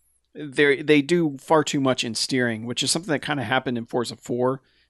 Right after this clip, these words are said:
and that has just continued in the regular numbered series that way, which I'm not a fan of.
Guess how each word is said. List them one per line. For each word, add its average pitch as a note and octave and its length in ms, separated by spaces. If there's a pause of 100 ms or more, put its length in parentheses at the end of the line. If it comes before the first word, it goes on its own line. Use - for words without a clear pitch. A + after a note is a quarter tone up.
and A#2 180
that A2 140
has A2 180
just - 240
continued A2+ 580 (460)
in A2+ 200
the A2+ 180 (240)
regular A#2+ 360
numbered A2+ 340
series A2 360
that - 180
way, A2+ 100
which A#2 180
I'm A2+ 160
not A2 200 (180)
a A#2+ 60
fan A#2 280
of. A#2+ 280